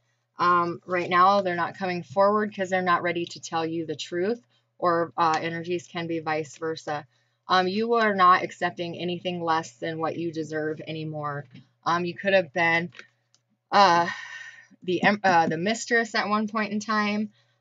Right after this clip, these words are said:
Um, y-, you had to share this person with somebody, or you were the one with the third party. Um, and you're no longer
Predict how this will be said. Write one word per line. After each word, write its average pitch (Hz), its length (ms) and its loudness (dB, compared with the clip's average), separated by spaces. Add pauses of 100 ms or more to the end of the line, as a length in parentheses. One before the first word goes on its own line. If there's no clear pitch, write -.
(140)
Um, 170 540 4 (580)
y-, 170 320 -10
you 202 360 0
had 185 400 2
to 175 340 -2 (160)
share 185 480 4
this 214 220 -2
person 208 360 -2
with 208 120 -2
somebody, 208 400 2
or 180 160 2
you 180 220 -4
were 190 120 4
the 180 120 2
one 175 260 0
with 170 140 -8
the 165 100 -8
third 165 340 -4
party. 202 480 -2 (540)
Um, 180 420 4
and 190 160 0
you're 202 100 2
no 202 280 4
longer 196 640 2